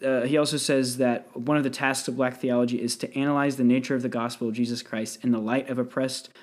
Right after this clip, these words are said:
Blacks, so that they will see the gospel as inseparable from their humiliated condition and bestowing on them the necessary power to break the chains of oppression. And so James Cone's book, uh, one of his major books is called The Cross and the Lynching Tree.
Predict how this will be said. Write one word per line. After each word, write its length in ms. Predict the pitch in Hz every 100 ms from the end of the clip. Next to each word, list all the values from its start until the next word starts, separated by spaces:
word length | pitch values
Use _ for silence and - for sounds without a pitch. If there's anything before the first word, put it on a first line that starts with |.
| -
Blacks, 340 | - 117 107 -
so 200 | - 127
that 160 | 123 123
they 100 | 127
will 140 | 117
see 220 | 117 -
the 100 | 175 160
gospel 540 | 123 120 - 120 117 - - -
as 160 | 120 123
inseparable 680 | 120 - 165 165 131 117
from 240 | - - 120
their 140 | 131
humiliated 880 | 127 135 127 143 143 131 120 113 117 - _ -
condition 580 | 127 120 117 - 98 101
and 100 | 127
bestowing 560 | 127 123 - 151 160 160
on 160 | 131 123
them 200 | 123 117
the 100 | 117
necessary 520 | 123 131 - 135 123
power 300 | 123 120 120
to 80 | 110
break 320 | 104 120 117
the 80 | 113
chains 560 | - 110 107 107 - - _
of 200 | 107 107 104
oppression. 560 | - - - - - - _ - - - - - - _ -
And 460 | 147 147 147 147
so 280 | - 160 160 -
James 360 | 156 175 185 180
Cone's 280 | 180 170 143
book, 460 | 120 151 151 - -
uh, 80 |
one 140 | 139 160
of 80 | 135
his 180 | 139
major 260 | 139 135 131
books 260 | 131 131 -
is 80 | -
called 240 | 143 120
The 60 | 120
Cross 380 | - 127 123
and 80 | 131
the 60 | 117
Lynching 360 | 117 120 117
Tree. 340 | 110 - -